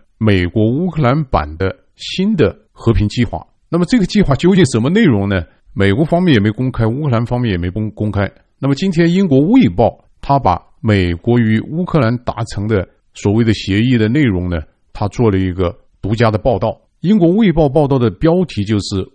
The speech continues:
“乌克兰大砍亲俄条款，美国和乌克兰版的和平协议草案减为十九点”，就是把二十八点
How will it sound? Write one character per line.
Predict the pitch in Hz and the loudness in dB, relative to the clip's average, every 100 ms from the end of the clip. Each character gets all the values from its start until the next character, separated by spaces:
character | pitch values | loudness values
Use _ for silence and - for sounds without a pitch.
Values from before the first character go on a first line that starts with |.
| - | -6
“乌 | 175 | -4
克 | 170 | 0
兰 | 127 117 | 0 0
大 | - 165 104 | -2 -2 -4
砍 | - 85 78 | -8 -10 -10
亲 | - 156 165 | -10 -6 -4
俄 | 110 113 | -2 -2
条 | - 113 | -4 -6
款， | 127 90 - _ _ | -4 -8 -12 _ _
美 | 117 117 113 | 0 2 2
国 | 165 | 2
和 | 135 143 | 2 0
乌 | 156 226 | 2 0
克 | 190 | 0
兰 | 156 143 | 2 2
版 | 131 90 80 | 2 -2 -2
的 | 104 98 _ _ | -4 -4 _ _
和 | - 147 | 0 2
平 | 131 156 | 2 0
协 | - 139 | 2 2
议 | 175 | 2
草 | 147 - 90 76 | 0 -2 -4 -4
案 | 123 139 - _ _ | -4 -4 -6 _ _
减 | - 98 80 87 | -2 -2 -2 -2
为 | 113 123 _ | 0 -2 _
十 | - - 147 | -16 -4 -2
九 | 139 120 175 | 0 0 0
点”， | 117 92 - _ - | -2 -4 -8 _ -10
就 | 147 | -6
是 | 143 | -2
把 | 139 98 85 - | -2 -2 -2 -2
二 | 160 | -2
十 | 135 135 151 | -2 -4 -4
八 | 170 180 | -2 0
点 | 120 85 | -2 -4